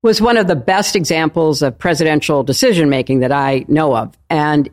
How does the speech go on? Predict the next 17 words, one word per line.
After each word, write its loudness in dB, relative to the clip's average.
you 2
know, 2
lots 0
been 2
written 0
about -2
it, -4
but 0
it 0
was 0
a 0
very 0
small 0
group 0
of -2
us. -6
And 0